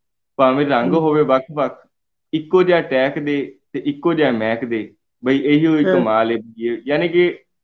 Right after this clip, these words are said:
Speaker 1: ਉਹਨਾਂ ਦਾ ਇਹ ਮੈਸੇਜ ਉਹਨਾਂ ਨੇ ਮੈਨੂੰ ਤਸ਼ਰੀਹ ਕਰਕੇ ਦੱਸਿਆ ਕਿ ਜਿਹੜੇ ਇਨਸਾਨ ਨੇ, ਉਹ ਸਾਰੇ ਇੱਕੋ ਵਰਗਾ ਖਾਂਦੇ, ਪੀਂਦੇ, ਸੌਂਦੇ ਨੇ ਤੇ ਇਨਸਾਨੀਅਤ
Speaker 2: ਬਿਲਕੁਲ।
Speaker 1: ਨਾਲ ਹੀ ਮਿਹਨਤ ਕਰਨੀ ਚਾਹੀਦੀ। ਤੇ ਉਹ ਨਜ਼ਮ ਜਿਹੜੀ, ਉਹ ਮੈਨੂੰ ਬਚਪਨ ਤੋਂ ਅੱਜ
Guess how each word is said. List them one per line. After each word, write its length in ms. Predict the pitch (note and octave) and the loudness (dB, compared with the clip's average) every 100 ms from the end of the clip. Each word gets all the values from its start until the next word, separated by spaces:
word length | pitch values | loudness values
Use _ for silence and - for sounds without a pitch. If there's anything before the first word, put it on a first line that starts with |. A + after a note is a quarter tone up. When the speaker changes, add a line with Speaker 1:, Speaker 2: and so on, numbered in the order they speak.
| _ D3 | _ -2
Speaker 1:
ਉਹਨਾਂ 180 | E3 | 0
ਦਾ 140 | E3+ E3+ | 4 2
ਇਹ 340 | D3+ C#3+ E3 | 2 2 2
ਮੈਸੇਜ 340 | D#3 D3+ D#3+ E3+ | 2 0 0 -2
ਉਹਨਾਂ 140 | D#3+ | -2
ਨੇ 60 | D#3 | -2
ਮੈਨੂੰ 260 | D#3 D3 | -2 -4
ਤਸ਼ਰੀਹ 280 | D3 C3+ C#3+ | -2 0 2
ਕਰਕੇ 240 | D3 C3+ | 0 -2
ਦੱਸਿਆ 300 | A#2 A2 C3+ | -6 -6 -8
ਕਿ 140 | C#3 D3 | -8 -6
ਜਿਹੜੇ 300 | C3 C3 C3+ | -4 -2 -2
ਇਨਸਾਨ 540 | B2+ A#2+ A2+ A2+ C3+ | -2 -4 0 0 0
ਨੇ, 180 | C3 C#3+ - _ _ - | -4 -8 -14 _ _ -4
ਉਹ 120 | F3+ | 0
ਸਾਰੇ 320 | F3+ F#3 G3+ | 4 4 4
ਇੱਕੋ 340 | F#3 E3+ F#3+ F#3 | 4 2 4 4
ਵਰਗਾ 280 | F3 E3+ | 4 2
ਖਾਂਦੇ, 380 | D#3+ C#3 C3 C#3+ | 0 -2 -2 -2
ਪੀਂਦੇ, 320 | D3 B2+ B2+ | -4 -4 -4
ਸੌਂਦੇ 360 | B2 A2+ A2+ C3+ | -4 -8 -4 -6
ਨੇ 160 | C#3 C3 _ _ _ _ _ | -6 -12 _ _ _ _ _
ਤੇ 200 | A#2+ A#2+ | 2 4
ਇਨਸਾਨੀਅਤ 440 | B2 B2 B2 G#3 B2+ | 4 2 4 4 4
Speaker 2:
ਬਿਲਕੁਲ। 200 | D3 C#3+ | 2 2
Speaker 1:
ਨਾਲ 160 | C#3+ | 0
ਹੀ 100 | C3+ C3 | -2 -10
ਮਿਹਨਤ 360 | A#2+ _ G#2 A2 | -18 _ -14 -8
ਕਰਨੀ 240 | G2+ G2+ | -6 -4
ਚਾਹੀਦੀ। 280 | A2 A2+ B2 | -4 -4 -4
ਤੇ 120 | C3+ | -4
ਉਹ 300 | D3 D#3 D#3 | 2 4 4
ਨਜ਼ਮ 320 | D3 D3+ E3+ | 4 2 0
ਜਿਹੜੀ, 220 | D#3 D3+ | 0 0
ਉਹ 60 | D#3+ | 0
ਮੈਨੂੰ 220 | D#3 D3+ | -2 -2
ਬਚਪਨ 400 | B2+ A#2+ - C#3+ | -2 -2 -2 -2
ਤੋਂ 220 | C#3+ B2 | 0 2
ਅੱਜ 100 | B2 | 2